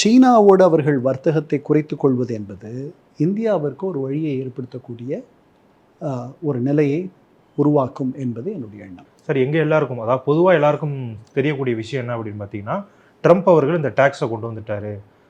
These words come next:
Speaker 2: இப்ப நீங்க சொல்லும் பொழுது எங்களுக்கு தெரிய இது வர்ற விஷயம், அவர் வந்து எல்லைகளை பாதுகாத்துக்கிட்டாரு அப்படின்னு தெரியுது.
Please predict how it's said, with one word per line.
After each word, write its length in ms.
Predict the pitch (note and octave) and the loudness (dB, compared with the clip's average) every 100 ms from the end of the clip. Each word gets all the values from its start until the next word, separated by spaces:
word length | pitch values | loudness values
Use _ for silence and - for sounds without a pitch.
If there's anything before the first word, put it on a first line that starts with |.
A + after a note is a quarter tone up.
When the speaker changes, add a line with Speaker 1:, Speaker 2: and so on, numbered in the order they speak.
| _ | _
Speaker 2:
இப்ப 160 | - | -4
நீங்க 200 | D3 E3+ | -2 0
சொல்லும் 300 | D#3+ E3 E3 | 0 0 0
பொழுது 240 | D#3 D3 E3+ | 0 -2 -2
எங்களுக்கு 280 | C#3+ B2+ A#2 | 0 -2 -2
தெரிய 240 | B2 C3 | -2 -2
இது 220 | B2 A#2 | -4 -6
வர்ற 220 | A2 A2 | -10 -10
விஷயம், 400 | A2 G#2+ B2 D#3+ G3+ _ _ - | -10 -10 -8 -8 -10 _ _ -2
அவர் 180 | C3 | 0
வந்து 180 | C3 D3 | 2 0
எல்லைகளை 360 | C3+ D3+ C#3+ C#3 | 0 2 2 0
பாதுகாத்துக்கிட்டாரு 680 | A#2+ A#2+ A#2+ A2 G2+ G#2 G#2 | -2 -2 -4 -6 -8 -8 -8
அப்படின்னு 220 | G#2+ A2 A2 | -8 -12 -12
தெரியுது. 320 | G#2 G2+ A#2+ | -12 -10 -10